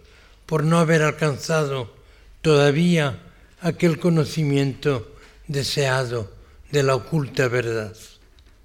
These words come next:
y otros sucesos mínimos no menos deplorables.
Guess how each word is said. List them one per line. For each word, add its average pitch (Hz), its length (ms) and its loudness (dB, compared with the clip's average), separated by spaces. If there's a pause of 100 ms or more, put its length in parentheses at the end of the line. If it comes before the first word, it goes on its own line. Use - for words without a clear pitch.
(540)
y 156 100 0
otros 151 340 0
sucesos - 560 -6 (680)
mínimos 131 800 0 (560)
no 160 180 2
menos 147 560 0 (300)
deplorables. 123 1120 0